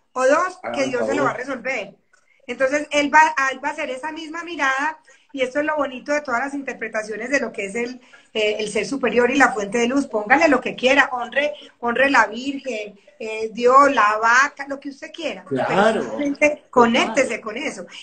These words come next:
Speaker 1: Y él va a tener esa, esa mirada. Eh, Santi, voy a hacerte una última pregunta. Tenemos, pues, diez minuticos para que esto se acaba.
Speaker 2: Sí.
Speaker 1: Se nos acaba el live. Pero,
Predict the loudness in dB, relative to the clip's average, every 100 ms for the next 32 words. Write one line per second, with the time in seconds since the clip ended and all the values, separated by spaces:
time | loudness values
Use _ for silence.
0 | -2 2 4 6 4 2 2 2 0 0
1 | -8 -10 -10 -6 -6 -6 -12 _ -20 _
2 | _ -6 -6 -6 2 2 2 0 -8 -10
3 | -18 -18 -10 -2 0 0 -4 -6 -4 -4
4 | -4 -4 -4 -4 -6 -10 -10 -8 -6 -6
5 | -6 -4 -2 -2 -4 _ _ _ _ -4
6 | -2 0 -2 -6 -10 -6 -2 2 2 2
7 | -4 -14 -8 -8 -4 -2 0 2 2 2
8 | -4 -10 -12 -10 -6 -2 -2 0 2 2
9 | 2 0 -4 -16 -20 _ 0 2 4 2
10 | 0 -2